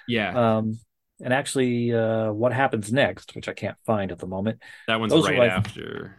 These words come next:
Speaker 2: Oh, okay.
Speaker 1: Yeah.
Speaker 2: Those are my three favorite stories in this.
Speaker 1: Yeah, I really liked What Happens Next. Uh, that was written and drawn by McKelvey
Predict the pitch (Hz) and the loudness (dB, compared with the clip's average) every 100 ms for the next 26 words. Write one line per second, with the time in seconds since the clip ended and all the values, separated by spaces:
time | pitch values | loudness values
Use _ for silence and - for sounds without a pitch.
0 | - 113 107 98 120 139 139 113 - 117 | 0 0 0 -2 2 2 4 2 2 0
1 | 107 113 101 - - 101 92 87 87 90 | 4 4 2 -4 -2 -2 -2 -6 -12 -12
2 | - - _ _ 160 139 151 151 151 131 | -12 -16 _ _ 2 4 4 4 4 4
3 | 123 117 110 104 104 98 95 92 92 80 | 2 2 0 -2 0 -2 -4 -8 -6 -6
4 | - - - - _ - 78 76 73 80 | -8 -14 -16 -20 _ -12 -8 -6 -6 -10
5 | - _ 120 120 113 110 101 117 127 120 | -14 _ -8 -2 0 -2 -4 -8 -4 -2
6 | 117 110 107 101 - 113 117 113 113 113 | 0 2 0 -2 0 0 2 0 0 -2